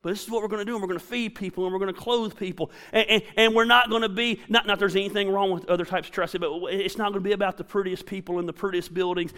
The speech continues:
and how much money we can bring in. It's just gonna be about everything that comes in going right back out in the community.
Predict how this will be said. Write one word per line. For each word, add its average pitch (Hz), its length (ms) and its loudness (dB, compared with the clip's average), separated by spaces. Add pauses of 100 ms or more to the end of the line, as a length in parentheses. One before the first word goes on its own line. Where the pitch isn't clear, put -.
(160)
and 160 100 0
how 202 140 2
much 190 220 -2
money 196 280 0
we 185 160 -2
can 185 200 -4
bring 175 280 -2
in. 180 80 -4
It's 175 100 -6
just 202 140 -10
gonna 214 140 -4
be 202 80 -2
about 185 240 0
everything 196 240 0
that 190 140 -4
comes 185 200 -2
in 185 120 -2
going 180 260 -2
right 185 260 -2
back 180 240 0
out 190 160 0
in - 60 -10
the 170 60 -6
community. 180 600 -6